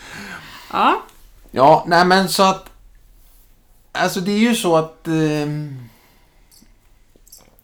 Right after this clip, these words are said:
Speaker 2: jag pratade ju med en, en kollega, eh, till oss häromdagen. Och hon hade precis fått hem en valp.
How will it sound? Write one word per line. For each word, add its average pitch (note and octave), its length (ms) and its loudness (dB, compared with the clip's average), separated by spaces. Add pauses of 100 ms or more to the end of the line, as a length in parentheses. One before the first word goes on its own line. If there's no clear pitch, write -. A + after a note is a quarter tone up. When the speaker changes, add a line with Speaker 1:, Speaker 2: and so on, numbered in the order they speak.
(120)
Speaker 2:
jag E3 180 4
pratade G3 320 2
ju F#3 140 4
med E3+ 280 -2
en, D#3+ 240 -4
en D#3+ 280 -4 (260)
kollega, D#3+ 540 0 (320)
eh, D#3 320 -6
till D3+ 140 -4
oss B2 200 -2
häromdagen. A#2 520 -2 (1500)
Och A#2+ 340 -2
hon A#2+ 380 -4
hade B2+ 120 -6
precis A#2+ 280 -10
fått A2+ 140 -10
hem A2 200 -4
en G#2 120 -6
valp. A#2+ 400 -2